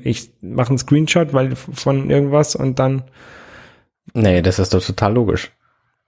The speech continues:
Speaker 1: twitter ich den auf, auf, mach, schicke ich den auf Twitter, weil's was Lustiges ist, was in der App passiert ist.
Speaker 2: Genau. Und, äh, zwischendurch malst du um die Temperatur, auf die es dich, dir ankommt, in diesem Screenshot von deiner Wetter-App,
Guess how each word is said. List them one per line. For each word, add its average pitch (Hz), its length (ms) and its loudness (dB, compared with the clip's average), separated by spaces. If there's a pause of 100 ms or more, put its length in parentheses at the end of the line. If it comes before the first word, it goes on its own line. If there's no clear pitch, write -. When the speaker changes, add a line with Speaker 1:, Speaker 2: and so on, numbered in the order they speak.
(100)
Speaker 1:
twitter 147 300 2
ich 120 100 -2
den 123 180 4
auf, 117 200 0
auf, - 340 0
mach, 131 260 2
schicke 135 220 2
ich 123 80 -2
den 135 80 4
auf 120 80 0
Twitter, 143 260 2
weil's 117 300 0
was 113 200 2
Lustiges 131 480 0
ist, 107 160 -2
was 107 100 -2
in 110 60 2
der 113 100 2
App 123 100 -4
passiert - 380 -4
ist. - 240 -12
Speaker 2:
Genau. 135 480 -2
Und, 110 460 -2
äh, 113 160 2
zwischendurch 131 540 2
malst 127 320 2
du 143 60 4
um 127 160 2
die 120 100 2
Temperatur, 123 720 2
auf 127 140 0
die 131 140 -2
es 123 100 -4
dich, 107 260 -2
dir 117 240 0
ankommt, 147 400 0
in 120 120 2
diesem 127 200 4
Screenshot 135 560 0
von 120 220 0
deiner 120 300 0
Wetter-App, - 500 0